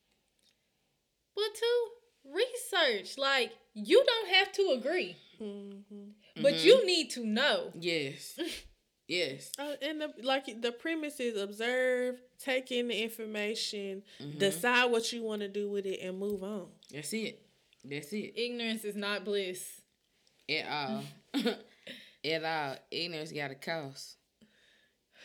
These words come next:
Speaker 1: <laughs> A hell of a one.
Speaker 3: Poor things. God bless.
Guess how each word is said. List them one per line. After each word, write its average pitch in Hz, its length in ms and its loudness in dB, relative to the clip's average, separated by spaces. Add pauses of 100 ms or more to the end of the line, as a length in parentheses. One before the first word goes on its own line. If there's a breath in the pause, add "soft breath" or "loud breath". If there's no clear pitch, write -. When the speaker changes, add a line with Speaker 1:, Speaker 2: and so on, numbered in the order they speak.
(160)
Speaker 1:
<laughs> - 20 -10
A - 1080 -20
hell 196 160 -6
of 180 120 -10
a 170 60 -12
one. 165 420 -16
Speaker 3:
Poor 139 220 -10
things. 139 720 -14 (1000)
God 139 260 -18
bless. 196 180 -12